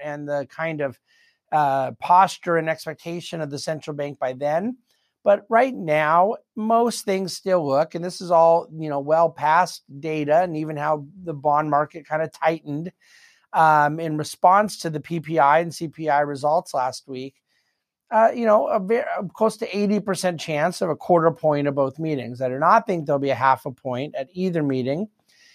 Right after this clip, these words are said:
And I do think there's a possibility of no second, uh, rate hike, uh, in May. But right now, the futures market is saying differently. So we'll let that kinda play out.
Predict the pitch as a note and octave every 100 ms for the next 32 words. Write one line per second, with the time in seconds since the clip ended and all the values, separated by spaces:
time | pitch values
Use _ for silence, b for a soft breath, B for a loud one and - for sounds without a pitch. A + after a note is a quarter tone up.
0 | b b _ F#3+ E3 F3+ F3+ F#3 F3 B3
1 | A#3 G3+ F#3+ F3 F3 D#3+ F#3+ F3 D#3+ E3+
2 | E3 F#3 E3+ E3 E3+ F3 E3 D3 D3+ D#3
3 | F3+ G3 F#3+ G3 - - F#3 F3+ F3+ D3
4 | D3 _ _ _ _ _ _ D#3+ D3+ C#3+
5 | D3 D3+ D3 C3 B2+ C3+ C3+ - - D3+
6 | C#3 C#3 C#3 E3 E3 C3 C#3 C#3+ E3 E3
7 | E3 - _ _ _ D3+ D#3 D3+ E3+ F#3+
8 | F#3 E3 - D#3+ D#3 D3 D#3 E3 E3+ -
9 | F#3 F#3 B3 G#3+ A#2+ G#2+ A2 - D#3 C#3+
10 | D3 C#3+ C3 B2+ D3+ C#3 - D3+ B2+ A#2
11 | A2+ -